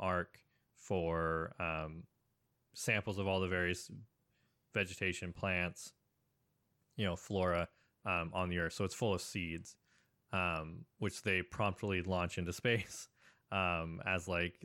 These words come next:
they're gonna take the, the ship into battle. Um, so they, they send off into space the, the seeds of life from Earth, um, so that if they fail, that Kaji's mission will at least carry on. Um,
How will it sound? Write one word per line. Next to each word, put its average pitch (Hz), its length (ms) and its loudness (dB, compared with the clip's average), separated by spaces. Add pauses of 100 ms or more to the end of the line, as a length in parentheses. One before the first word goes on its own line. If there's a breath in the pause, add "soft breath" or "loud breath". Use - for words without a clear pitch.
they're 95 160 2
gonna 90 180 2
take 90 340 -4
the, 85 200 -2 (140)
the 101 80 0
ship 95 280 0
into 85 160 -2
battle. 92 520 0 (220)
Um, 80 520 -2
so 98 180 0
they, 85 300 2 (340)
they 90 140 0
send 92 360 0
off 85 320 0
into 87 220 0
space - 540 -2 (120)
the, 85 180 -2 (100)
the 90 80 -6
seeds 90 320 -4
of 85 120 -4
life 85 240 2
from 87 180 -10
Earth, 82 340 -4 (460 soft breath)
um, 82 160 -2
so 95 140 -2
that 85 180 2
if 85 120 -10
they 85 120 -2
fail, 82 540 0 (180)
that 82 180 0 (500)
Kaji's 90 380 -2
mission 87 260 -4
will 80 80 -2
at 82 40 -2
least 85 200 -6
carry 80 280 -2
on. 80 260 -2 (720 soft breath)
Um, 87 460 0